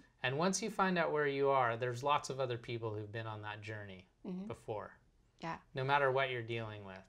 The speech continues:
Speaker 2: Exactly. And I think a lot of people don't understand that, or they don't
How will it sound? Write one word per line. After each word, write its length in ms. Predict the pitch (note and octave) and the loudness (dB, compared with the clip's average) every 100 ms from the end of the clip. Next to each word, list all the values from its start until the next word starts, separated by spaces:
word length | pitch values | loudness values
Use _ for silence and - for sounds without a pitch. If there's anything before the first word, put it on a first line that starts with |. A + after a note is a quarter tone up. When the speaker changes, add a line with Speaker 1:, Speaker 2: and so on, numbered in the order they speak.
| _ - | _ -10
Speaker 2:
Exactly. 680 | - F3+ G3 F#3 - F3+ F3+ | -6 0 2 2 0 -6 2
And 100 | B3 | 10
I 120 | C#4+ | 10
think 200 | D4+ G4+ G4 | 10 8 6
a 40 | |
lot 220 | G#3+ F3+ | 6 6
of 80 | F#3+ | 4
people 240 | - G#3+ G3 | -2 -2 2
don't 320 | F#3 F3 E3 - _ - | 4 2 0 -10 _ 2
understand 580 | G3+ G3 F#3+ F#3 F3+ G3 | 2 2 0 0 2 6
that, 300 | G#3 G#3 - | 8 8 6
or 80 | |
they 200 | F3+ F3+ | 2 2
don't 280 | F3+ F3 E3 | 2 0 0